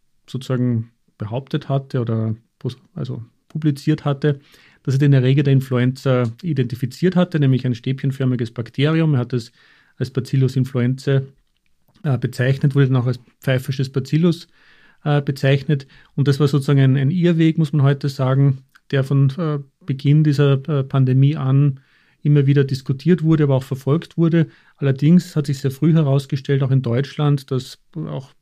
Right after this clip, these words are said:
wirklich berühmte Bakteriologen, die Virologie war noch kein unabhängiges Forschungsfeld, es eben nicht gelang, dieses Bacillus, äh, zu isolieren. Und daher war die Theorie auch von Anfang an sehr stark umstritten.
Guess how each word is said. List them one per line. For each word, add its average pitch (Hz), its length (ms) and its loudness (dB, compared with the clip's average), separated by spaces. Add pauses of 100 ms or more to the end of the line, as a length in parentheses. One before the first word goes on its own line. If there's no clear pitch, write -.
(320)
wirklich 147 320 -8
berühmte 139 480 0
Bakteriologen, 135 800 0
die 131 100 -4
Virologie 127 460 -2
war 127 80 -4
noch 120 140 -8
kein 135 320 -2 (120)
unabhängiges 139 480 -2
Forschungsfeld, 135 640 -2 (560)
es 135 100 -4
eben 135 180 6
nicht 170 240 6
gelang, 120 540 0 (160)
dieses 120 220 -4
Bacillus, 131 680 -4
äh, 139 200 -4
zu 135 180 -6
isolieren. 139 720 2 (340)
Und 135 160 -4
daher 131 180 4
war 127 120 0
die 131 260 4 (140)
Theorie 135 400 2
auch 131 80 0
von 135 160 -2
Anfang 131 340 -2
an 127 220 0
sehr 131 160 -2
stark 127 280 -6
umstritten. 131 540 -4